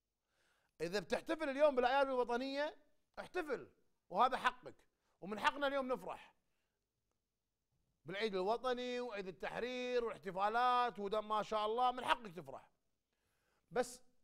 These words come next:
الفرح مش انك انت تضايق الناس. تفرح اليوم في العيد الوطني مش معناته انك انت اليوم لازم تضايق العالم هذه كلها.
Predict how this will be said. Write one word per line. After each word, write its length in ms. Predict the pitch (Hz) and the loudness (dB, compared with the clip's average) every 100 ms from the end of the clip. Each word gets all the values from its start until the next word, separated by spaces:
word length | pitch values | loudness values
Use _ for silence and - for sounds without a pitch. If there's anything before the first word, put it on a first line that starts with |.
| _ - | _ -6
الفرح 840 | 220 208 285 330 320 226 - - _ 233 | -6 0 4 6 6 2 -6 -20 _ -6
مش 320 | 302 - 294 | -6 -6 -10
انك 340 | 311 285 - | -8 -8 -6
انت 140 | 269 262 | -4 -2
تضايق 380 | 185 220 208 | -2 -2 -2
الناس. 600 | 175 143 92 - - - - _ _ _ _ _ _ _ _ _ _ _ - | -4 -8 -14 -18 -20 -20 -20 _ _ _ _ _ _ _ _ _ _ _ -2
تفرح 400 | 294 220 294 - | -2 4 4 4
اليوم 260 | 247 285 | 4 4
في 80 | 226 | 4
العيد 200 | 240 254 | -2 -2
الوطني 680 | 254 277 294 294 285 320 381 _ _ _ | 2 2 4 0 0 -4 -10 _ _ _
مش 280 | - 349 - | -4 -4 -2
معناته 640 | 277 240 294 311 - 269 | -4 0 2 2 4 2
انك 280 | 277 262 - | 2 -2 -4
انت 520 | 302 294 269 285 320 - _ _ _ _ - | -6 -4 4 4 4 -2 _ _ _ _ -6
اليوم 480 | 202 226 285 311 285 | -4 10 10 10 6
لازم 640 | 247 294 302 214 330 339 - _ _ _ _ _ | 6 8 6 2 -2 -4 -10 _ _ _ _ _
تضايق 460 | 165 156 277 294 254 | -14 4 8 8 6
العالم 360 | 247 269 269 240 | 4 6 6 4
هذه 140 | 220 | 0
كلها. 500 | - 202 131 104 | -4 -6 -6 -8